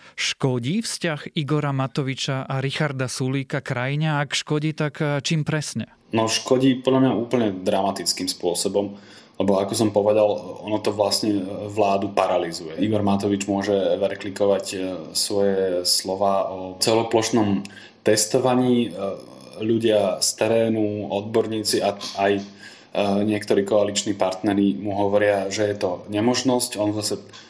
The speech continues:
Speaker 2: potom odmieta prijímať, e, iné riešenia. E, to sme videli pri tom oneskorenom lockdowne, hej, e, ku ktorému sme sa dostali až vlastne po novom roku, pričom všetci kričali už dávno predtým, aby sme ho spravili,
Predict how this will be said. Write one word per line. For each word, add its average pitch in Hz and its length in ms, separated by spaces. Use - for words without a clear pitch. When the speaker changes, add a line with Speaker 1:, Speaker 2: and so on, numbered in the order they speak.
Speaker 2:
potom 107 320
odmieta 107 480
prijímať, 107 480
e, 104 40
iné 110 320
riešenia. 120 720
E, 107 80
to 104 160
sme 113 80
videli 104 320
pri - 400
tom 101 320
oneskorenom 101 800
lockdowne, 92 480
hej, 90 240
e, 98 240
ku 107 80
ktorému 98 400
sme 101 160
sa 98 160
dostali 95 400
až 87 320
vlastne 92 640
po 104 80
novom 104 320
roku, 95 240
pričom 101 400
všetci 101 320
kričali 98 520
už 98 160
dávno 101 400
predtým, 90 480
aby 87 160
sme 92 160
ho 92 80
spravili, 98 560